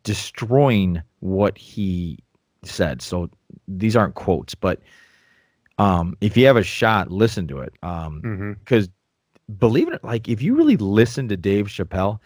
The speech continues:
Speaker 2: Oh,
Speaker 1: guy's
Speaker 2: he's
Speaker 1: got a lot of wisdom.
Speaker 2: brilliant. He's
Speaker 1: Yeah.
Speaker 2: brilliant.
Speaker 1: He's
Speaker 2: Yeah.
Speaker 1: got a lot of wisdom. He really thinks stuff out, and he really, and I, I really appreciate anybody that can take their thoughts and put them out into really good, well thought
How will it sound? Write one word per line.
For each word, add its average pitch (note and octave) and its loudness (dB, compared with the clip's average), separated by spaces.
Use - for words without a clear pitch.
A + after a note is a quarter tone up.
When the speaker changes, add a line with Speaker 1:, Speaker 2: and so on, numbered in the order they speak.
Speaker 2:
Oh, B2+ -4
Speaker 1:
guy's F3+ -2
Speaker 2:
he's C3+ -4
Speaker 1:
got G#2+ 0
a F#2 -4
lot G2 -2
of F2+ -2
wisdom. F2+ -4
Speaker 2:
brilliant. - -16
He's C3+ -8
Speaker 1:
Yeah. A2 0
Speaker 2:
brilliant. G2 -10
Speaker 1:
He's C3+ -6
Speaker 2:
Yeah. F#2+ -4
Speaker 1:
got F3+ 2
a G#2+ -2
lot C3 0
of A2 2
wisdom. G2+ 0
He A#2+ -8
really B2+ 2
thinks C#3 -6
stuff G#2+ -2
out, G2 -4
and F2 -14
he F#2 -6
really, A2+ 0
and G#2+ -2
I, G2+ -2
I G2+ -2
really B2+ 2
appreciate A2+ -2
anybody G2 0
that F2+ -4
can E2+ -8
take B2+ -4
their G#2+ 2
thoughts F#2+ -4
and F#2 -8
put B2 -2
them G2+ 0
out F#2 0
into F2 -6
really G2+ 0
good, G2+ 4
well F2 2
thought - -2